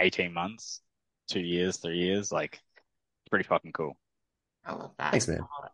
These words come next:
Speaker 3: I appreciate it.
Speaker 2: I love that a lot. I love that a lot. Thank you guys for listening in to this podcast.
Speaker 3: Thanks for having us. I've
Speaker 1: Yeah.
Speaker 3: been looking forward to
Speaker 2: And
Speaker 3: this for a while.
Speaker 1: Yeah,
Speaker 2: Well,
Speaker 1: me
Speaker 2: that,
Speaker 1: too.
Speaker 2: this was such a great conversation, and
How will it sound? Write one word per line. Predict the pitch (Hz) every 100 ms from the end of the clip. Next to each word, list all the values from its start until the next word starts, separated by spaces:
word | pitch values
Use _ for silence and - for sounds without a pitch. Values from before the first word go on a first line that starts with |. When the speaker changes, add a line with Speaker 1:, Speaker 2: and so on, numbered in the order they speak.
| _
Speaker 3:
I | 151
appreciate | 110 87 85
it. |
Speaker 2:
I | - -
love | 143
that | 143
a |
lot. | - _ -
I |
love | 151 156
that | 156
a |
lot. | 143 139 -
Thank | 196 196
you | 208
guys | 196 180 175 -
for | 170
listening | 160 175 160 156
in | 151 156
to | 165 151
this | 147 143
podcast. | - 156 180 175
Speaker 3:
Thanks | 147
for | 104
having | 127 135
us. | 87 - - - _ -
I've | 131
Speaker 1:
Yeah. | -
Speaker 3:
been | 143
looking | -
forward |
to | 135
Speaker 2:
And |
Speaker 3:
this | 120
for | 117
a |
while. | 110 113 90 - _ _ _
Speaker 1:
Yeah, | 202 208
Speaker 2:
Well, | 202
Speaker 1:
me | -
Speaker 2:
that, | 226 -
Speaker 1:
too. | 190
Speaker 2:
this | 220 240
was | 240 -
such | - 202 156 -
a | 190
great | 160 143
conversation, | 185 156 - 156 160 147 -
and | 156 156 151 156